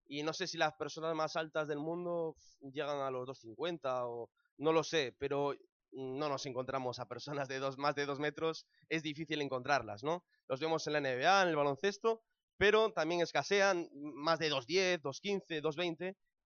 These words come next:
pero ahí teníamos a, a Goliat, que medía más de dos metros, eh, dos metros nueve aproximadamente. Y además tenía una fuerza con, con esa altura, ¿no? Ese, eh,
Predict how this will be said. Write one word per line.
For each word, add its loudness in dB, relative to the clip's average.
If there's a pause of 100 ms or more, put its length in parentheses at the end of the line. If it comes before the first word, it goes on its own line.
pero 2
ahí 4
teníamos -2
a, -2
a -2
Goliat, 2 (140)
que -6
medía 0
más 2
de 0
dos -2
metros, 0 (320)
eh, 4
dos 0
metros 0
nueve 2
aproximadamente. 0 (680)
Y 2
además 4
tenía 0
una 4
fuerza 0 (460)
con, -8
con -6
esa -4
altura, 0
¿no? -4
Ese, -6 (340)
eh, -4